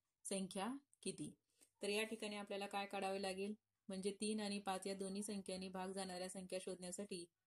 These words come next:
तीन आणि पाचचा लसावी काढावा लागेल. लसावी काढण्याच्या दोन पद्धती आहेत, मूळ अवयव पद्धत, भागाकार पद्धत.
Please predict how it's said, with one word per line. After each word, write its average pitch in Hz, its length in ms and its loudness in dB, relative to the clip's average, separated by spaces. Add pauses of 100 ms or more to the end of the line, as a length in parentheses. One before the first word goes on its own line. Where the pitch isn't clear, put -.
(160)
तीन 214 200 2
आणि 185 200 -2
पाचचा 185 420 -4 (240)
लसावी 185 340 2
काढावा 170 340 -2
लागेल. 160 280 -4 (440)
लसावी 190 300 0
काढण्याच्या 190 380 -2
दोन 190 200 -4
पद्धती 190 380 -2
आहेत, 196 220 -2 (840)
मूळ 185 200 -2
अवयव 185 280 0
पद्धत, 185 400 -2
भागाकार 185 400 -6 (120)
पद्धत. 185 240 -4